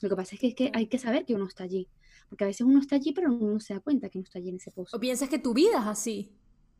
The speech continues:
Speaker 1: ¿Crees que es la
Speaker 2: Empiezas a
Speaker 1: normalidad?
Speaker 2: identificarte con tus pensamientos.
Speaker 1: ¿Es tu normalidad?
Speaker 2: Pero
Speaker 1: Ah, mira, yo estoy así
Speaker 2: sí.
Speaker 1: ahora. Ujú.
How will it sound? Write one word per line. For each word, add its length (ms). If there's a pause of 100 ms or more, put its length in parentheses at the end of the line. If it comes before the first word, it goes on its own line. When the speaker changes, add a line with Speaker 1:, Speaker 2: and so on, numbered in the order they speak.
(220)
Speaker 1:
¿Crees 240
que 60
es 40
la 60
Speaker 2:
Empiezas 240
a 60
Speaker 1:
normalidad? 360
Speaker 2:
identificarte 640
con 160
tus 120
pensamientos. 880
Speaker 1:
¿Es 140
tu 120
normalidad? 540
Speaker 2:
Pero 120
Speaker 1:
Ah, 100
mira, 200
yo 120
estoy 180
así 120
Speaker 2:
sí. 60
Speaker 1:
ahora. 280 (560)
Ujú. 480